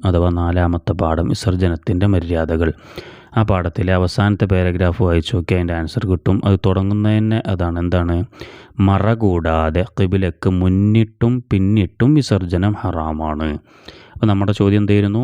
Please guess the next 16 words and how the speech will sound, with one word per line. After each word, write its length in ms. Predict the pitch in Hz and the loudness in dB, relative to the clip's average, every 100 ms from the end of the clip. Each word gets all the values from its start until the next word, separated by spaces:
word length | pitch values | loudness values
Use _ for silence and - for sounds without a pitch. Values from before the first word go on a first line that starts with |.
| - | -2
മറ 160 | 107 90 | 0 0
കൂടാതെ 500 | 87 135 104 85 82 | -2 -2 0 0 -2
ഖിബിലക്ക് 500 | - 85 87 85 - | -2 0 0 -2 -4
പിന്നിട്ട് 500 | - 90 92 90 - 85 | 0 0 0 -2 0 -2
വിസർജനം. 640 | 85 - 80 80 82 80 - - - - - | -2 -2 -2 0 0 0 -4 -16 -20 -16 -2
അതിൻ്റെ 260 | 107 92 | 0 0
ആൻസർ 340 | 82 82 - 90 | -2 -2 -2 -2
ഹറാമാണ് 840 | - 92 95 101 101 98 87 82 85 | -2 -2 0 0 0 -2 -4 -4 -4
എന്നാണ്. 360 | 80 80 78 80 | -4 -6 -6 -4
നമ്മുടെ 280 | 85 85 85 | -2 0 -2
ഓപ്ഷൻസുകളിൽ 680 | - 92 92 139 120 90 | -2 -2 0 0 2 2
ഒന്നാമത്തെ 580 | 85 87 92 95 92 98 | 2 2 2 2 2 0
തന്നെയാണ് 380 | 95 92 85 82 | 0 -2 -4 -4
അതിൻ്റെ 260 | 80 82 | -4 -4
ഉത്തരം, 300 | 104 - 101 139 - - _ | -4 0 0 0 -8 -20 _
ഹറാമാണ്. 680 | - 101 92 80 80 76 76 | -2 0 0 -2 -6 -6 -6